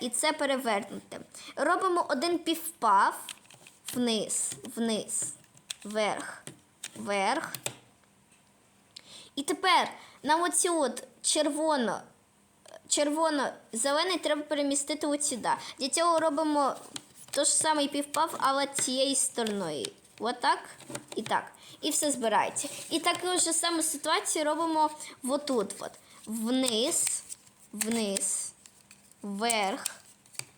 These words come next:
вверх. А, да. Ем, і робимо отут, от, щоб він от перемістився оце. Робимо те ж саме півпаф.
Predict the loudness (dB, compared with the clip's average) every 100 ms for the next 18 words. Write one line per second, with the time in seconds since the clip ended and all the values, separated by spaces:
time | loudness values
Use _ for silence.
0 | -16 -12 -6 -2 0 -2 -2 -6 -10 -20
1 | _ _ _ -20 -20 -16 -16 -18 _ _
2 | _ _ _ _ _ -18 -8 -6 -6 -10
3 | -12 -20 -18 -18 -8 0 2 2 0 -6
4 | -16 -20 _ _ -20 -20 -12 -2 2 2
5 | 0 -10 -12 -2 0 0 2 2 2 0
6 | -4 0 -2 0 0 0 0 0 -2 -2
7 | -4 -4 -2 -2 -2 -6 -4 -4 -4 -4
8 | -6 -4 0 0 0 -4 -20 -14 -4 -2
9 | 0 2 0 0 0 0 0 0 0 -2
10 | -4 -6 0 0